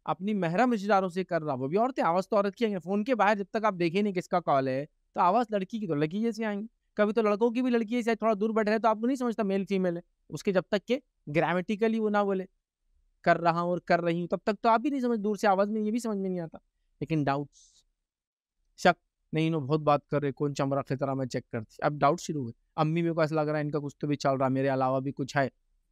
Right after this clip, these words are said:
अब शक हो गया, अम्मी ने बोले, "बेटा मेरे को तो पहले से लग रहा था दामाद साहब ज़रा ठीक नज़र के नहीं दिख रहे", शक और बढ़ गया। फिर बहन को, और ये, और श-, सिर्फ शक में चल रहा। बाद में पता चला कि क्लाइंट था, रेगुलर बेसिस से बात करते हैं, क्लाइंट नहीं था, बॉस है, लेडी बॉस है,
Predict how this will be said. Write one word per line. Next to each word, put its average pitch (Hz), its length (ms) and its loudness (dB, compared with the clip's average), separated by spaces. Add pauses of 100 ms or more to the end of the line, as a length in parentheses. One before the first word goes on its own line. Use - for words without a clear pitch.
(180)
अब 160 100 0
शक 175 240 0
हो 143 100 -2
गया, 131 100 -2
अम्मी 151 180 0
ने 160 80 0
बोले, 156 200 2
"बेटा 143 240 0
मेरे 147 160 -2
को 160 100 -4
तो 160 100 -2
पहले 143 260 2
से 160 80 0
लग 156 140 2
रहा 156 120 0
था 156 100 0
दामाद 143 300 0
साहब 147 200 0
ज़रा 147 140 2
ठीक 135 220 -4
नज़र 143 260 0
के 151 100 -4
नहीं 160 120 -2
दिख 151 160 -2
रहे", 127 120 -2 (340)
शक 165 160 0 (100)
और 147 200 4
बढ़ 135 160 -2
गया। 120 180 -6
फिर 165 180 0
बहन 143 320 0
को, 139 220 -2
और 147 100 -2
ये, 160 100 -2 (280)
और 160 80 -2
श-, 214 180 -2
सिर्फ 254 200 -2
शक 226 200 -2
में 233 140 0
चल 190 140 4
रहा। 151 100 -4
बाद 165 160 2
में 185 140 -2
पता 180 200 0
चला 180 220 -4
कि 185 120 -6
क्लाइंट 202 380 -2
था, 180 120 -12 (480)
रेगुलर 170 300 2
बेसिस 185 260 -4
से 208 80 -4
बात 185 240 0
करते 175 300 -6
हैं, 170 80 -14 (120)
क्लाइंट 185 280 2
नहीं 254 100 0
था, 202 120 -6
बॉस 196 320 4
है, 165 140 -6 (420)
लेडी 196 240 2
बॉस 214 280 0
है, 180 60 -18